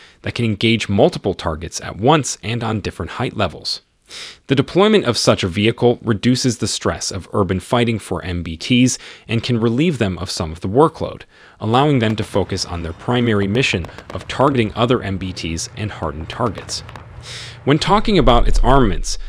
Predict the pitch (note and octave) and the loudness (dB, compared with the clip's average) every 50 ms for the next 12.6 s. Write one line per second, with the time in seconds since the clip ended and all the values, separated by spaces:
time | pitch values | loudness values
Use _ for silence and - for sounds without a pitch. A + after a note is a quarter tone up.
0 | - - - - D#3+ - - - - D3+ E3 D#3+ C#3+ A#2+ G#2+ F#2+ G#2 G2+ - G#2 | -12 -4 0 2 2 2 0 0 2 2 4 4 4 4 4 4 2 0 -2 -4
1 | F#2 - G2 - - - B2+ - - - - G#2 F#2+ - - - - A#2+ A#2 B2+ | -6 -6 -8 -6 -2 -2 -2 -2 -4 -8 -8 -8 -8 -8 -6 -2 2 4 4 4
2 | - - A#2 - - - G2 F2+ - - F2 - - G#2 A2+ A#2+ - - A#2 G#2 | 2 0 -6 -8 -6 -6 -6 -6 -6 -6 -10 -10 -6 -6 -4 -4 -4 -4 -6 -6
3 | F#2+ - - F2 D#2+ D#2 - - - - - - G2+ G2+ G2 G#2 F#2 F2 G#2 B2 | -6 -8 -8 -10 -10 -10 -14 -18 -20 -12 -8 -6 -4 -4 -4 -6 -4 -2 -2 -2
4 | C#3 - - G#2 F2 D#2 C#2+ B1+ - - - C2+ - - - - - - _ _ | 0 0 0 -2 -2 -2 -6 -8 -10 -10 -10 -10 -10 -10 -12 -12 -16 -20 _ _
5 | _ - - G2 F2+ F2 - - - B2+ A#2 - - G#2 - _ - - - C3+ | _ -10 -10 -8 -6 -6 -6 -4 -2 -2 -2 -2 -4 -8 -10 _ -8 -4 -2 0
6 | D#3+ E3 C#3+ A2 F#2 E2+ D#2+ - E2+ E2+ D#2+ D#2+ D#2 D2+ D2+ - - - - F#2+ | 0 2 2 0 0 -2 -6 -8 -10 -10 -10 -10 -10 -12 -10 -12 -12 -10 -10 -8
7 | E2+ - F2 E2+ - - - A2+ A#2+ B2+ B2 B2 B2 A#2+ - - F2+ E2+ E2 - | -6 -6 -6 -6 -8 -10 -6 -2 0 0 0 0 0 -2 -4 -8 -8 -8 -8 -10
8 | - - - F2+ E2 E2 - - F#2+ F2 - E2+ D#2 - - B1 - - _ _ | -10 -10 -10 -10 -10 -10 -8 -10 -10 -10 -10 -12 -12 -12 -14 -16 -18 -20 _ _
9 | _ _ _ - - - - - - _ - - D#3 F#3+ G#3 G#3+ F3 C3+ B2+ C#3+ | _ _ _ -20 -20 -20 -20 -20 -18 _ 0 2 4 4 4 4 2 4 4 4
10 | D#3+ E3 C#3+ G#2 E2+ - - - E2 - - F2 - - - - F#2 E2+ F2 E2+ | 4 4 2 2 0 -2 -6 -6 -8 -8 -8 -10 -10 -8 -8 -6 -6 -4 -6 -6
11 | - - G2 - - - C#3 D3+ C#3 - C3 - - G#2 F#2+ F2 E2 D#2 - - | -8 -10 -12 -8 -4 0 0 0 2 0 -2 0 0 0 0 0 -4 -6 -8 -8
12 | F2 - - - - - G2+ - G#2 F#2+ G2 - | -10 -10 -12 -12 -12 -10 -8 -6 -4 -6 -6 -8